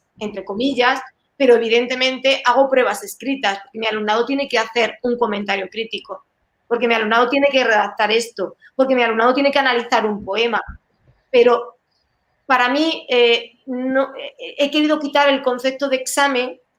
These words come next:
porque lo que mi alumno no puede hacer es aprenderse de memoria a Lope de Vega, las características, y no usarlas,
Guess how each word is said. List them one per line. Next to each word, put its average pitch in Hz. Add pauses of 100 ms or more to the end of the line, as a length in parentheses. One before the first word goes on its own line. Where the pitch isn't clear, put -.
porque 247
lo 226
que 226
mi 220
alumno 240
no 294
puede 269
hacer 269
es 254
aprenderse 226
de 285
memoria 285
a -
Lope 226
de 285
Vega, 285 (520)
las 233
características, 285
y 233
no 240 (340)
usarlas, 247